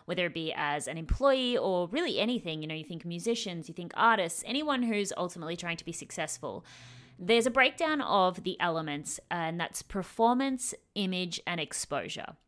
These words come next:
Now, naturally, what we're gonna believe is that, for the most part, our performance is the most important thing, right? Well, actually, no. In most circumstances, you know, if you're an athlete, obviously your performance is gonna have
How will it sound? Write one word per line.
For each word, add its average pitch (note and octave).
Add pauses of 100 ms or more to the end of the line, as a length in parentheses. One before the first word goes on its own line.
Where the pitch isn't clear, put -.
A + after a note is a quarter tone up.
(420)
Now, A3+
naturally, C4
what G3+
we're F#3
gonna F3
believe E3
is D#3
that, D#3+ (260)
for A3+
the G3+
most F3
part, C#4
our G3
performance F#3+
is E3+
the E3+
most D#3
important D3+
thing, G3
right? D3 (500)
Well, G#3+
actually, C4+
no. D3+ (340)
In A#3+
most C4
circumstances, G#3
you C#4
know, A#3
if G#3+
you're A#3+
an -
athlete, E3
obviously F3+
your E3+
performance E3+
is D#3+
gonna D3+
have D3+